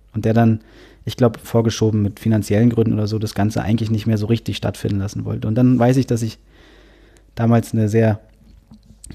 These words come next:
ja, drastische fast E-Mail geschrieben hab und ihn so ein bisschen gebeten hab, noch mal zu sehen, was da eigentlich grad passiert und ihm auch probiert hab, die Angst zu nehmen, ähm, im Sinne von, was soll passieren? Also es ist doch eigentlich das Schönste, was passieren kann, wenn,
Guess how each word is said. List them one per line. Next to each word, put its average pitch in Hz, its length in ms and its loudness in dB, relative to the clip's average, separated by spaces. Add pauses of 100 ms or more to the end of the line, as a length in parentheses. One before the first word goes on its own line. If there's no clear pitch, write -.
(140)
ja, 95 340 -2 (220)
drastische 110 440 -2
fast 117 280 -4
E-Mail 120 220 2
geschrieben 104 360 -4
hab 101 160 -4
und 90 180 -10
ihn 101 260 -6 (260)
so 117 80 -2
ein 107 60 0
bisschen 117 220 2
gebeten 107 360 0
hab, 107 120 -4
noch 104 140 -2
mal 101 260 2 (460)
zu - 140 -4
sehen, 123 220 6
was 120 140 2
da - 80 0
eigentlich 107 180 -2
grad 110 180 -4
passiert 135 460 0
und 113 100 0
ihm 120 140 4
auch 120 160 2
probiert 139 320 0
hab, 127 120 0
die - 100 -2
Angst 107 200 -6
zu - 80 -6
nehmen, 98 320 0 (240)
ähm, 98 440 0
im 104 100 0
Sinne 110 200 4
von, 104 460 0
was 107 160 -2
soll 110 120 2
passieren? 104 440 0
Also 95 180 -4
es 95 140 -8
ist - 120 -8
doch 101 60 -4
eigentlich 104 220 -6
das 101 140 -4
Schönste, 117 440 0 (400)
was 107 160 -4
passieren 127 360 0
kann, 117 200 0
wenn, 107 200 -2